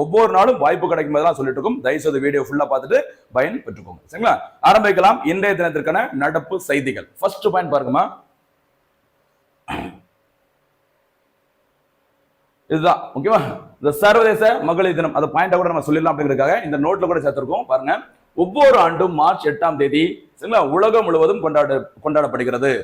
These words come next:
ரெண்டாயிரத்தி இருபத்தி ஐந்தாம் ஆண்டிற்கான மைய கருத்து அனைத்து பெண்கள், சிறுமிகளுக்கும் உரிமைகள், சமத்துவம் மற்றும் அதிகாரம் அளித்தல். அதே மாதிரி ஐக்கிய நாடுகள் சபையானது இந்த சர்வதேச மகளிர் தினத்திற்கு அங்கீகாரம் வழங்கி ஆயிரத்தி தொள்ளாயிரத்தி எழுபத்தி ஐந்தாம் ஆண்டினை சர்வதேச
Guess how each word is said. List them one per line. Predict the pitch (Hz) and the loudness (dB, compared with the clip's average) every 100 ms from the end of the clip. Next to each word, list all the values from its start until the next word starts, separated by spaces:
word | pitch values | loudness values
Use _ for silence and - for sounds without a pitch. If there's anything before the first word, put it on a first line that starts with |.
| - _ - | -10 _ -6
ரெண்டாயிரத்தி | 160 170 | -4 0
இருபத்தி | 208 254 185 | 2 4 2
ஐந்தாம் | 202 247 233 | 2 2 2
ஆண்டிற்கான | 202 185 175 147 | 2 0 -2 0
மைய | 135 170 170 | 0 0 -2
கருத்து | 143 135 143 151 170 - _ 131 | -2 -2 0 0 0 -8 _ -2
அனைத்து | 185 233 - 220 - | 0 -2 0 0 2
பெண்கள், | 170 208 190 220 220 - - | 0 0 0 0 0 -6 -2
சிறுமிகளுக்கும் | 185 190 175 170 - 202 254 - | -2 0 2 2 0 -4 -6 -6
உரிமைகள், | 147 180 180 165 180 269 - - - - | 0 0 0 0 0 0 -6 -14 -8 -4
சமத்துவம் | 160 180 - 170 220 320 - | -2 -2 -4 0 0 0 -6
மற்றும் | 139 185 220 127 | -4 -4 -4 -4
அதிகாரம் | 135 156 156 147 | 0 2 2 2
அளித்தல். | 135 - 214 - - _ 139 | -2 0 -2 -2 -16 _ -2
அதே | 185 180 | -2 0
மாதிரி | 180 175 | 0 2
ஐக்கிய | 214 - 240 | 0 -2 0
நாடுகள் | 214 202 160 | 2 0 0
சபையானது | 156 143 131 147 175 175 - _ | 0 0 0 2 2 0 -10 _
இந்த | 143 139 | -4 0
சர்வதேச | 165 220 214 175 | 2 4 2 0
மகளிர் | 156 190 | 0 0
தினத்திற்கு | 175 147 143 143 190 226 139 | -2 -2 -2 0 -2 -2 -4
அங்கீகாரம் | 156 170 160 139 | 2 2 2 0
வழங்கி | 131 135 202 277 - _ - 180 | -2 0 0 -2 -8 _ 0 2
ஆயிரத்தி | 254 247 | 4 4
தொள்ளாயிரத்தி | 190 180 165 | 4 0 0
எழுபத்தி | 180 160 | 0 -2
ஐந்தாம் | 143 151 156 | -2 -2 0
ஆண்டினை | 139 127 143 180 - - | -2 -2 -4 -6 -12 -2
சர்வதேச | 147 175 180 - 160 | -2 2 0 4 2